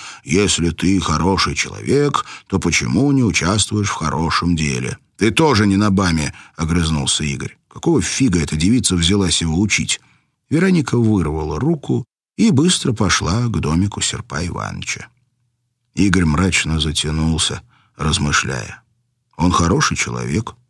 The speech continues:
но ему неинтересно строить железную дорогу в тайге. Было бы интересно, так пошёл бы учиться в железнодорожный техникум, а не на филфак университета.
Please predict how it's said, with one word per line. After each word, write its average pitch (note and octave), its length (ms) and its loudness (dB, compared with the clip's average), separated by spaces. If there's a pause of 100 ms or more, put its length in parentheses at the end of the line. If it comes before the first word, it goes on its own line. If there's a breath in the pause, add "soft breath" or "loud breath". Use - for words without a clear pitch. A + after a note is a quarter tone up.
(640)
но F#2 100 4
ему G2 200 4
неинтересно C#3+ 680 2
строить A#2 360 0
железную E2+ 540 2
дорогу D#2 420 -2
в - 80 -8
тайге. D2+ 460 -6 (440)
Было A2 220 2
бы A2 140 4
интересно, G#2 540 2
так - 180 -8
пошёл C3+ 320 0
бы B2 100 2
учиться B2 400 0
в F#2 40 0
железнодорожный F#2 840 2
техникум, F#2 680 0 (240)
а F2+ 100 0
не F#2+ 100 4
на F#2 120 2
филфак F#2 460 0
университета. E2 800 -2